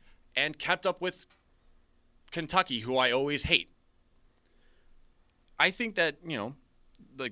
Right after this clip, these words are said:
the men's side, of that, that's just the beginning with Big Four. It starts with U B, that conversation.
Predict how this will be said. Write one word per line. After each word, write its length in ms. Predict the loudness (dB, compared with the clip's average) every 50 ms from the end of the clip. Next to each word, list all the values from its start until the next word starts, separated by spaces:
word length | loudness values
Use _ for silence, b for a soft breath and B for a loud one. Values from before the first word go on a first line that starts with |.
| -10 -12
the 180 | -12 -8 -6 -2
men's 260 | 0 0 0 2 2
side, 180 | 2 2 4 2
of 140 | 2 2 2
that, 260 | 2 2 2 0 -2
that's 180 | -2 -2 0
just 160 | -2 -4 -6 -6
the 60 | -8
beginning 400 | -8 -4 0 0 0 0 -2 -4
with 100 | -4 -4
Big 180 | -2 -4 -4
Four. 340 | -4 -6 -6 -6 -6 -6 -10 _ _ _ _ _ _ _ _ _ -8 -6
It 140 | -4 -4
starts 320 | 0 2 2 2 2 0 -2
with 100 | -6 -6
U 120 | -6 -6
B, 300 | -4 -4 -6 -6 -8 -14 _ _ _ _ -4
that 160 | -4 -4 -2
conversation. 680 | -4 -4 -4 -6 -6 -6 -6 -6 -6 -8 -10 -14 -16